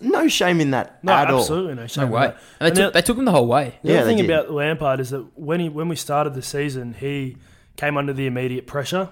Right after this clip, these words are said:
Speaker 2: because they'd lost to United and there was a few iffy games. Took him a while to get his first win. I think he's handled it really well.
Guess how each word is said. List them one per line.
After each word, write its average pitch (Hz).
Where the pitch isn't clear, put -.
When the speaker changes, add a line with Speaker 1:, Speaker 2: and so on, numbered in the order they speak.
Speaker 2:
because 127
they'd 120
lost 120
to 127
United 123
and 107
there 110
was 117
a 117
few 131
iffy 123
games. 120
Took 139
him 131
a 131
while 131
to 131
get 123
his 123
first 120
win. 123
I -
think 202
he's 220
handled 127
it 113
really 127
well. 117